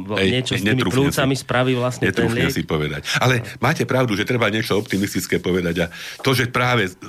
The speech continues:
Speaker 1: sú tam tí ľudia aj z toho Ruska, že nie sú to zveri, nemajú rohy, hej, sú to normálni, radujúci sa, vyhrávajúci, aj prehrávajúci, aj, aj, aj, aj milí, aj takí, aj v tých súťažiach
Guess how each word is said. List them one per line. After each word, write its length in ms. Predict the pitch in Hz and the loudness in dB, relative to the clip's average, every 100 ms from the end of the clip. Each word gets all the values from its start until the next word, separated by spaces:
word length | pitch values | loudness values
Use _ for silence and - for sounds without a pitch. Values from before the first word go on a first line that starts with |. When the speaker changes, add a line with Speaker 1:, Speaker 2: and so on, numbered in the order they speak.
| - - 92 76 82 - | -14 -16 -16 -16 -14 -12
Speaker 1:
sú 240 | - 139 | -2 0
tam 200 | 131 120 | 2 0
tí 140 | 117 110 | 0 0
ľudia 560 | 120 113 107 104 95 | 0 2 2 2 0
aj 140 | 98 110 | 0 0
z 60 | - | 0
toho 180 | 110 104 | 0 2
Ruska, 460 | 107 113 120 107 - - - | 2 0 0 0 -2 -10 -12
že 140 | - 98 | -4 0
nie 120 | 131 | 2
sú 160 | 131 120 | 2 0
to 120 | 110 | 0
zveri, 360 | 90 127 120 110 | 0 2 2 2
nemajú 380 | 117 110 107 | 2 2 2
rohy, 480 | 92 123 117 123 120 - - - | 4 4 4 2 0 -4 -14 -4
hej, 340 | 90 120 120 - - - | 0 2 2 0 -12 -10
sú 180 | - 127 | -2 0
to 320 | 120 101 87 | 2 0 -4
normálni, 580 | 90 123 131 120 113 104 98 92 | -2 0 2 2 2 0 0 0
radujúci 540 | 92 127 120 117 113 | 2 2 2 2 0
sa, 160 | 107 101 | 0 0
vyhrávajúci, 720 | 127 120 117 110 107 104 113 | 2 2 2 2 2 2 2
aj 120 | 95 | 2
prehrávajúci, 840 | 87 127 120 117 107 107 101 98 113 | 2 2 2 2 4 2 0 0 2
aj, 200 | 95 95 90 85 - - - | 4 2 0 -2 -8 -18 -14
aj, 200 | - 95 98 | -2 0 2
aj, 220 | 95 95 95 90 | 2 0 0 0
aj 140 | 95 | 0
milí, 380 | 98 131 123 113 | 2 4 4 2
aj 160 | 90 87 | 0 0
takí, 320 | 127 123 113 | 0 0 0
aj 140 | 98 | 0
v 100 | 90 | -2
tých 140 | 117 113 | -4 -2
súťažiach 520 | 110 104 104 104 98 | -2 0 0 2 0